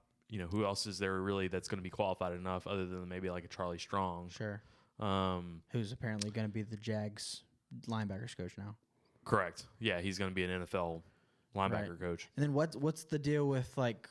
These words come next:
Speaker 2: Chris Richard? Is he just off the table?
Speaker 1: I don't know. I, I've also heard stuff about Chris Richard not, not actually wanting to coach in college.
Speaker 2: Mm.
Speaker 1: So I, I'd heard that name for the last couple of years. So I
Speaker 2: Yeah.
Speaker 1: don't know why,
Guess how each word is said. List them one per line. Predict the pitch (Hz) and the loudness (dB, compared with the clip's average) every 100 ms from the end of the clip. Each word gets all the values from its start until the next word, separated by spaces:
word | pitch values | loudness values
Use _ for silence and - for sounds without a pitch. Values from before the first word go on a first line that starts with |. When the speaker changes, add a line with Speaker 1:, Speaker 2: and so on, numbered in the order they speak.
| - | -18
Speaker 2:
Chris | - 143 127 131 | 0 2 2 0
Richard? | - 120 127 85 - _ _ - | 2 4 4 0 -10 _ _ -8
Is | 110 107 | -6 -2
he | 117 | 0
just | 117 120 - - | 2 0 -2 -2
off | 120 113 | 0 0
the | 120 | 0
table? | 120 120 139 151 143 | 2 4 4 2 4
Speaker 1:
I | 117 | 6
don't | 123 | 6
know. | 220 | 6
I, | 117 107 - 127 - | 6 6 4 0 4
I've | 117 | 4
also | 110 110 123 | 6 4 4
heard | 110 117 110 | 6 4 4
stuff | - 113 113 | 2 2 4
about | 113 110 | 4 4
Chris | 117 104 | 2 0
Richard | 120 104 117 110 | 0 2 2 2
not, | 107 110 - - | 2 -2 -4 -6
not | 117 104 | 0 2
actually | 104 - 107 | 2 2 0
wanting | 98 107 104 95 | 0 0 0 -2
to | 98 | -6
coach | - 110 - | -2 -2 -2
in | 104 | -6
college. | - 107 156 - - - | -6 -4 -4 -8 -12 -10
Speaker 2:
Mm. | 107 101 | -8 -6
Speaker 1:
So | 98 110 98 98 95 | 2 4 4 4 4
I, | 123 - 123 | 2 6 6
I'd | 180 | 6
heard | 175 151 127 | 4 2 2
that | 120 | 0
name | 113 113 117 113 110 - | 0 0 0 -2 -8 -10
for | - | -4
the | 104 | 2
last | 107 120 - | 2 2 -2
couple | 117 | -2
of | 92 | 0
years. | 101 143 98 | 2 2 0
So | 110 | 2
I | 95 | 2
Speaker 2:
Yeah. | |
Speaker 1:
don't | 120 123 | 2 0
know | 107 | 0
why, | 98 101 101 | 2 2 2